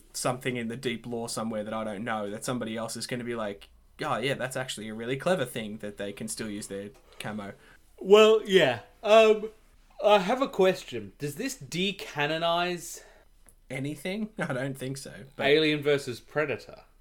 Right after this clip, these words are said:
Speaker 1: I don't think Alien versus Predator was ever canon with anything besides itself.
Speaker 2: Was it not canon with the other Predator movies?
Speaker 1: It was, there was nothing stopping it from being canon necessarily.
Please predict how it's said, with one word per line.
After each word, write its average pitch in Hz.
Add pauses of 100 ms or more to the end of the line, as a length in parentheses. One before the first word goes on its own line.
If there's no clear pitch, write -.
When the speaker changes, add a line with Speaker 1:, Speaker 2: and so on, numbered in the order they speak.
(280)
Speaker 1:
I 156
don't 247
think 240
Alien 220
versus 190
Predator 147
was 131
ever 131
canon 123
with 117
anything 117
besides 110
itself. - (640)
Speaker 2:
Was 127
it 143
not 127
canon 117
with 107
the 110
other 104
Predator 104
movies? 110 (260)
Speaker 1:
It 180
was, 185
there 175
was 175
nothing 180
stopping 151
it 104
from 120
being 110
canon 104
necessarily. 98